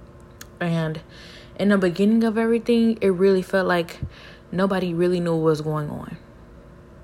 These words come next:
Clearly, besides this witch, because I would hear, you know, in the background of everything, just the little snickering and the laughing and the,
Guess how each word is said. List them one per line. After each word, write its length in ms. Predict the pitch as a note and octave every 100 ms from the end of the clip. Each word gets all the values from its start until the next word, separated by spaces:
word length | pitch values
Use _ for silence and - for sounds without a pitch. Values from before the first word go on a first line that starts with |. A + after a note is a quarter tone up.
| - - - - - - -
Clearly, 460 | - A3 A3 G#3 F#3+
besides 460 | F3 E3+ E3 D#3
this 220 | D#3 D3
witch, 420 | D#3 D3+ - - E3
because 380 | F#3 F3 F3 D#3+
I 100 | D#3+
would 160 | D#3+ D#3
hear, 540 | - G3 F#3+ E3 E3 - - - - - - -
you 120 | F3
know, 480 | E3 D#3+ D#3+ D#3 D#3
in 200 | F3 F3
the 100 | D#3+
background 500 | D3+ F3 F#3 F3 E3+
of 80 | E3
everything, 480 | E3+ E3+ E3 E3
just 220 | D#3+ E3+ -
the 60 |
little 260 | E3+ F3 E3
snickering 800 | - F#3 F3 E3+ E3 E3+ E3+ E3
and 100 | D#3
the 80 | D3+
laughing 960 | D3 D3+ E3 E3 - E3 D#3+ D#3+ D#3
and 140 | - D#3
the, 300 | D3+ D3+